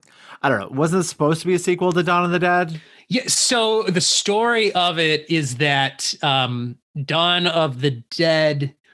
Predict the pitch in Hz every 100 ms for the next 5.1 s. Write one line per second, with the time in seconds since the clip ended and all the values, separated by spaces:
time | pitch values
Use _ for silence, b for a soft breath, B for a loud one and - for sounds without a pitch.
0 | b b - 185 262 - 214 254 - 185
1 | 147 185 170 151 131 123 - 143 135 131
2 | 131 139 147 135 123 135 131 143 127 113
3 | 139 139 127 113 147 180 147 120 113 147
4 | 165 110 120 123 B B B 147 135 135
5 | 131